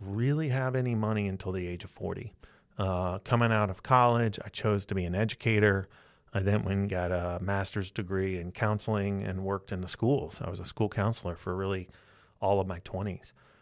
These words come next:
and really didn't shift over to finance and real estate and mortgage until I was age thirty. Um, and like a lot of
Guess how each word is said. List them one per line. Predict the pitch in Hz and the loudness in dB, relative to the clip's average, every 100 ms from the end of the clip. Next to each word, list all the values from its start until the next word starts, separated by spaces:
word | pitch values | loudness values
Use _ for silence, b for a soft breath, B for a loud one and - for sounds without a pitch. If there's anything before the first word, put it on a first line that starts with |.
| b | b
and | 120 151 | 2 4
really | 214 208 | 4 4
didn't | 170 131 | 2 2
shift | 107 123 - | 0 0 4
over | 110 107 101 | 4 4 2
to | - | 0
finance | - 117 107 101 98 95 - | -2 2 2 2 0 -2 -4
and | 90 | -2
real | 98 98 | 0 0
estate | 98 98 92 | 0 -2 -2
and | 90 87 | -2 -2
mortgage | 98 104 95 92 90 | 0 0 0 -2 -4
until | 95 - 98 | -6 0 2
I | 95 | 2
was | 90 90 | 2 -2
age | 90 85 - | -4 -6 -4
thirty. | 107 92 87 - _ b b b b b | -2 -2 -4 -10 _ b b b b b
Um, | 90 87 85 85 87 85 _ _ _ _ - | -2 0 0 0 -4 -8 _ _ _ _ -2
and | 107 98 98 98 | 2 2 2 -2
like | 147 165 170 156 165 | -4 -6 -2 0 4
a | |
lot | 143 131 127 | 6 8 8
of | 120 110 | 4 2